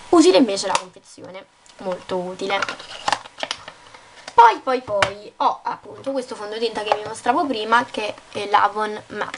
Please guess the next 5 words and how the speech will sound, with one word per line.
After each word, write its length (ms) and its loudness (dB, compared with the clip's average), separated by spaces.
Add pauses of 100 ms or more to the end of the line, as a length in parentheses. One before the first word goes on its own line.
Matting, 600 -6
Matting 460 -10
Foundation 680 -4 (2500)
nella 240 4
tonalità 520 2